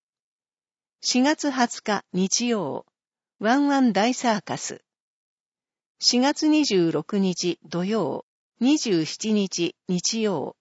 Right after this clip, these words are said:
フルールパフォーマンスインデンパーク。花の妖精たちによる楽しいダンスショー。企画展、ワチフィールドデンパークイベント。猫のダヤン、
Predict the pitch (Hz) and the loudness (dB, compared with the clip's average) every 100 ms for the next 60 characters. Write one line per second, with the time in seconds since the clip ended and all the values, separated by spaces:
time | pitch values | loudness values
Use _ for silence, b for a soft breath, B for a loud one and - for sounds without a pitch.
0 | _ _ _ _ _ _ _ _ _ - | _ _ _ _ _ _ _ _ _ -4
1 | 233 277 330 320 311 262 254 294 277 247 | 2 4 4 4 0 -4 -2 0 2 4
2 | 170 151 165 - - 196 214 196 165 226 | 2 0 -4 -8 -2 2 4 2 2 0
3 | 240 220 175 170 135 - _ _ _ _ | 0 -2 -4 -6 -12 -12 _ _ _ _
4 | _ _ _ _ - 233 269 302 277 240 | _ _ _ _ -4 0 4 4 4 4
5 | 254 - 262 254 180 - 160 160 160 156 | 2 2 2 2 -2 -2 0 0 0 -2
6 | 165 _ _ - 202 262 - 294 214 147 | -6 _ _ -2 0 2 2 2 2 0
7 | 185 - 202 - 175 127 - _ _ _ | 0 0 -2 -2 -4 -6 -14 _ _ _
8 | _ _ _ _ _ _ _ _ _ _ | _ _ _ _ _ _ _ _ _ _
9 | _ _ - - 277 320 - - 185 147 | _ _ -10 -4 -2 -2 -4 -2 0 0
10 | - - _ _ _ _ 175 202 - 302 | -4 -10 _ _ _ _ -2 0 2 0
11 | - 320 302 208 160 147 - - 196 285 | 2 4 4 4 2 -2 -4 -2 2 2
12 | - 277 262 - 247 - 220 175 143 - | 2 2 2 0 -4 -2 0 0 -2 -4
13 | - - _ _ _ _ _ _ _ - | -4 -4 _ _ _ _ _ _ _ 0
14 | 247 320 269 202 160 185 208 175 147 151 | 0 2 2 4 2 2 0 0 -2 -6